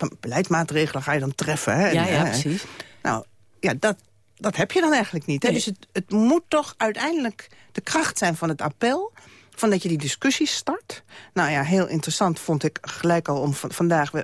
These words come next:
Speaker 1: van, vanmorgen stond een stukje over in Trouw. Daar hebben we al onmiddellijk veel reacties op gekregen... Ook, geloof ik, is er al een discussie aan de gang op de website van Trouw.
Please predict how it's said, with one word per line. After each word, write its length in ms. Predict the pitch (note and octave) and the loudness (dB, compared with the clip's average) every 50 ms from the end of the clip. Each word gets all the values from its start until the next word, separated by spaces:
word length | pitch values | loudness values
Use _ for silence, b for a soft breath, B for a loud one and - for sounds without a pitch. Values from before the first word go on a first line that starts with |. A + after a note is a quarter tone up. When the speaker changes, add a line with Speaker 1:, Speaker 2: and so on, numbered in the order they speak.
| - | -6
Speaker 1:
van, 240 | - - E3 D#3+ D#3+ | -4 -2 0 0 0
vanmorgen 420 | - - D#3 E3 F3+ F3 E3 - E3 | 0 0 2 2 2 2 0 -2 -4
stond 260 | - E3 D#3 D#3 D3+ | -2 -2 -2 0 0
een 160 | D3 C#3+ D3 B B B B B B | -2 -2 -2 B B B B B B
stukje 400 | - - F#3 F3+ - - - B2 | -2 -2 0 -2 0 0 0 2
over 200 | C#3 D3 D#3 B2+ | 2 2 0 -2
in 140 | C#3 C#3 - | -2 -2 -2
Trouw. 480 | - - - G3 D3 B2 A2+ A#2 A2+ B B B B B B B | -2 0 2 2 2 2 2 0 -2 B B B B B B B
Daar 160 | - F3 E3 E3+ | 0 0 2 2
hebben 200 | G3 F#3 E3+ E3 | 2 0 2 0
we 80 | D#3 | 0
al 260 | - - D#3 D3 C#3 - | 0 2 0 0 0 0
onmiddellijk 440 | - F3+ G3+ C4 C#4+ G#3+ D3 C#3 - | 0 2 2 4 4 2 0 -2 -4
veel 300 | - - - C#4 G#3+ D#3 | -4 -2 0 0 2 2
reacties 480 | C#3 C#3 E3+ F#3+ G3 - - - D3+ - | 2 0 0 0 -4 -4 -4 -4 -4 -4
op 140 | - - - | -6 -8 -10
gekregen... 520 | - - - B2 A2+ B2 C3 - - - B B B B B - | -12 -8 -6 -4 -4 -2 -4 -4 -6 -8 B B B B B -4
Ook, 260 | - - A3 A3 - | 0 2 2 2 0
geloof 280 | - - C3+ B2+ C3+ - | -2 -4 -4 -2 -2 -4
ik, 120 | C#3+ - | -4 -4
is 120 | D#3 C#3+ D3 | -2 -2 -2
er 80 | C3 | 0
al 200 | - C3 B2+ B2+ | 0 2 2 2
een 160 | B2+ C3 B2+ | 2 2 2
discussie 480 | B2 B2+ B2 - - A#3 G#3 - - D#3 | 0 0 -2 0 0 0 0 2 2 2
aan 80 | C3+ C3 | 0 0
de 60 | B2+ | -4
gang 320 | - - C#3+ B2 B2 C3+ | -4 -2 -2 0 0 -2
op 140 | C3 C3 - | -4 -4 -4
de 80 | - C#3+ | -2 0
website 480 | E3 F#3+ F#3+ - - C#3 A2+ A#2 - | 0 0 0 0 -2 -2 -4 -4 -4
van 140 | - C3+ B2+ - | -6 -6 -6 -4
Trouw. 360 | - - A#2 G#2+ G#2 - - | -4 0 0 0 0 0 -4